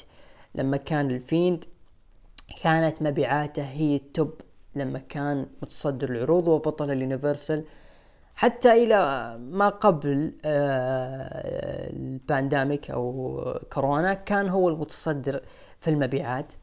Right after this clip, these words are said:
فما بالكم لما رجعوا أصلًا الناس تنتظر، يعني من عام ألفين وواحد وعشرين سنة كاملة الناس تنتظر بري وايت وتدور أخباره وتدوره أصلًا هو، آه، وش وضعه. فأكيد،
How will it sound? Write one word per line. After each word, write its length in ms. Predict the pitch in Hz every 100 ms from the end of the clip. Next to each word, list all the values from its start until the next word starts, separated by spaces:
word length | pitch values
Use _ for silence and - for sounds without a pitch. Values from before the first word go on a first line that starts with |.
| -
فما 260 | - 190 196
بالكم 520 | 175 180 160 156 147
لما 260 | 139 139 131
رجعوا 560 | 147 127 156 131 -
أصلًا 260 | 156 - 139
الناس 360 | 135 139 135 -
تنتظر، 480 | 135 131 139 131
يعني 200 | 113 117
من 180 | 127 131
عام 220 | 123 156
ألفين 520 | 143 139 135 160 151 139
وواحد 340 | 143 151 143
وعشرين 580 | 120 - - 151 165 160 - - -
سنة 340 | - 175 160
كاملة 360 | 147 165 156 143
الناس 300 | 139 143 143
تنتظر 460 | - 160 156 147 143
بري 200 | 139 147
وايت 400 | 139 143 147 -
وتدور 760 | - - - - 165 156 147 147
أخباره 540 | - 151 147 139 139
وتدوره 580 | 151 143 185 220 185 160 -
أصلًا 420 | 208 - 147 147
هو، 240 | 156 143 139 - - - - - - -
آه، 340 | 139 135 143 147
وش 320 | 160 165 -
وضعه. 400 | 156 143 131 139
فأكيد، 1400 | 147 135 - - - - - - - 185 - 180 -